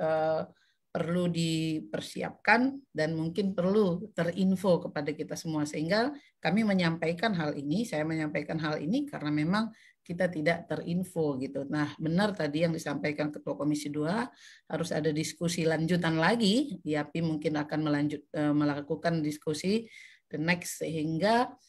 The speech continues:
masyarakat juga, eh, terupdate hal-hal apa yang berkembang dan apa yang diberlakukan, apa yang mungkin dilakukan, eh, evaluasi.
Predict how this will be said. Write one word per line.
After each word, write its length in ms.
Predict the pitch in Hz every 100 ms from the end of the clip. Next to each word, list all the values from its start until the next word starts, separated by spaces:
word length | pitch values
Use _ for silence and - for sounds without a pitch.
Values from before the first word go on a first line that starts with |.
| _ 196
masyarakat 720 | 190 196 190 170 - 254 -
juga, 340 | 165 156 165 - 170
eh, 300 | 160 156 156 - _ -
terupdate 720 | 170 175 185 196 175 226 - _ _ -
hal-hal 320 | 170 170 165
apa 320 | 165 175 -
yang 240 | 202 185 175
berkembang 560 | - 175 175 202 208
dan 240 | 180 151 165
apa 240 | 165 190
yang 240 | 185 175
diberlakukan, 720 | 170 156 151 156 156 185 208 196
apa 320 | 156 - 170
yang 240 | 175 165
mungkin 640 | 170 214 254 - 196 165 156 - _
dilakukan, 800 | 170 160 156 170 165 160 156 156
eh, 400 | 156 156 151 160
evaluasi. 720 | 156 151 151 139 - 147 143